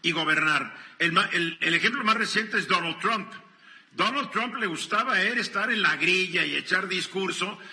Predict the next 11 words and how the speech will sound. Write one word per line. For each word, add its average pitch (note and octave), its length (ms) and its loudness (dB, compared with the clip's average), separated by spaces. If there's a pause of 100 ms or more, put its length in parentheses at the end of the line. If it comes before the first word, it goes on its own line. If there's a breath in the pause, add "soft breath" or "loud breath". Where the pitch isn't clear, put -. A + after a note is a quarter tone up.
(140 loud breath)
pero D#3+ 160 0
cuando E3+ 180 2
le F3 80 2
dijeron, A3 280 2
"Señor, G#3+ 280 2
tenemos A3+ 320 0
un B3+ 100 -6
problema A3 400 0
que - 60 -6
se - 140 -2
llama G#3+ 360 -2